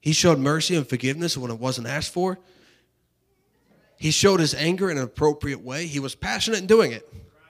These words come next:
He was very passionate, flipping the tables, beating those money changers out. But he didn't sin while doing it. He didn't cuss. He didn't fight. Didn't throw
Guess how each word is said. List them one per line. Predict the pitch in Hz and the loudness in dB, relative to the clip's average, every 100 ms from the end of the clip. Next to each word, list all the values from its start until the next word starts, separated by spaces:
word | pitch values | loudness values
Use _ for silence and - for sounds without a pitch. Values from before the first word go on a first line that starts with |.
| _ | _
He | - | -2
was | 196 196 - - 160 - | -2 -2 -12 -12 -18 -6
very | 147 190 185 | 0 4 4
passionate, | 170 165 170 135 113 | 4 0 2 -2 -2
flipping | 170 170 165 | 0 2 0
the | |
tables, | 143 170 170 160 131 | -2 0 2 0 -2
beating | 156 160 147 | -2 -2 -2
those | 143 139 | -4 -2
money | 156 | -2
changers | 147 160 147 139 | -2 -4 -6 -6
out. | 143 147 147 - - _ _ _ _ _ _ _ _ _ | -4 -4 -4 -12 -20 _ _ _ _ _ _ _ _ _
But | 185 190 | -6 -4
he | |
didn't | 170 - 135 | -4 -8 -8
sin | - 180 113 110 _ _ _ _ | -8 -8 -12 -14 _ _ _ _
while | 113 | -18
doing | 120 143 135 - | -10 -8 -8 -12
it. | - _ _ _ _ | -20 _ _ _ _
He | - 143 | -4 -2
didn't | 151 120 | -2 -4
cuss. | 165 208 - | -2 -2 -4
He | 117 | -6
didn't | 110 107 | -14 -8
fight. | 160 180 | -6 -4
Didn't | 120 113 | -6 -6
throw | 135 123 | -4 -2